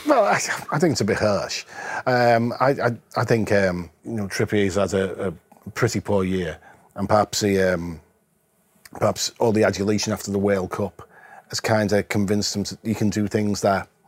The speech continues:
you know, he can't quite do. John Stones needs to be coached properly, and, um,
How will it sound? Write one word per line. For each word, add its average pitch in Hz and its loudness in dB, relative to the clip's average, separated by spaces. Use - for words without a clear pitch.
you 110 2
know, 95 4
he 98 2
can't 107 -2
quite 101 0
do. 104 -2
John 98 2
Stones 85 -4
needs 131 2
to 120 -2
be 101 -2
coached - -4
properly, 92 -2
and, 120 2
um, 113 0